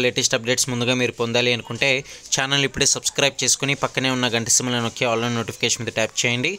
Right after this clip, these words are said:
మరియు లైక్ చేసి మీకు తోటి ఉద్యోగులతో షేర్ చేయండి. ఇక ఉద్యోగులకు పెండింగ్‌లో ఉన్న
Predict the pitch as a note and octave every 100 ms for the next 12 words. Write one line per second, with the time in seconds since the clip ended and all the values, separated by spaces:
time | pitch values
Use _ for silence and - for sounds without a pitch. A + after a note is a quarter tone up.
0 | - - - - B2 C#3+ C#3 C3+ - C3
1 | D3+ C#3 - B2 A#2+ A#2 A#2 B2 B2 C3
2 | B2+ B2 G#2 - G#2+ A2 A2+ - - -
3 | B2+ E3 - - - - C3+ C#3 F3 E3+
4 | E3 E3 - C#3+ D#3 D#3 D3+